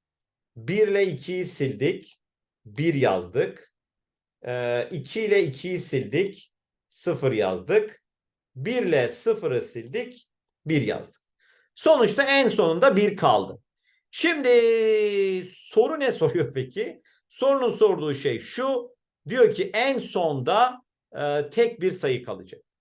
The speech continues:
Tek bir sayı derken sayı tek olacak. Kalan sayı tek olacak. Burada kalan sayı bir, yani tek.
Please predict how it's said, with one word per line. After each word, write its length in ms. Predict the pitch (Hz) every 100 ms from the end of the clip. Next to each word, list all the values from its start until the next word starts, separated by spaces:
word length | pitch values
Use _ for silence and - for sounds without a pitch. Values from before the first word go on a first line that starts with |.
| _ -
Tek 220 | 165 143
bir 80 | 139
sayı 180 | 131
derken 400 | 185 208 180 180 -
sayı 320 | - 139 139
tek 180 | 147 110
olacak. 420 | 92 90 87 -
Kalan 280 | 113 120 117
sayı 460 | - 104 151 - - _ -
tek 180 | 123
olacak. 340 | 104 95 - -
Burada 260 | 180 156
kalan 260 | 143 151 143
sayı 360 | 131 117 101 113
bir, 300 | 220 214 -
yani 380 | 127 101 127 -
tek. 320 | 120 -